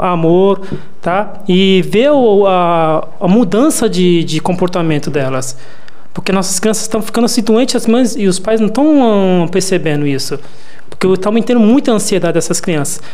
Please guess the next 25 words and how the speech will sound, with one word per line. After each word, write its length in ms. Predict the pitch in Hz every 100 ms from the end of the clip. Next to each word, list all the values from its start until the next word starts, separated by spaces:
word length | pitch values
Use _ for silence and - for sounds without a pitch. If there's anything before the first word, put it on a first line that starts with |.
| -
Então 160 | 269
tem 140 | 285 294
o 40 |
momento 380 | 254 226 220 214
delas, 540 | 151 165 170 165 156
brinca 320 | 165 226 240 214
com 260 | 196 160
elas, 480 | 160 170 160 151 151 - - - -
é, 720 | 165 165 165 165 160 160 151
sai, 560 | 151 - 214 226 254 214
né, 180 | 196 190 -
logicamente 540 | 160 156 - 156 151
com 100 | -
a 60 | 156
máscara, 500 | 151 160 175 175 -
se 220 | - 185
protege, 760 | 180 185 165 156 165 165 156 156 - - -
dá 80 | 208
uma 180 | 233 175
volta, 800 | 139 156 175 170 165 - 165 - - - -
é, 540 | 170 160 160 160 160 156
leva 180 | 226
em 100 | 226
um 40 | 208
parque, 760 | 214 165 175 175 175 - 175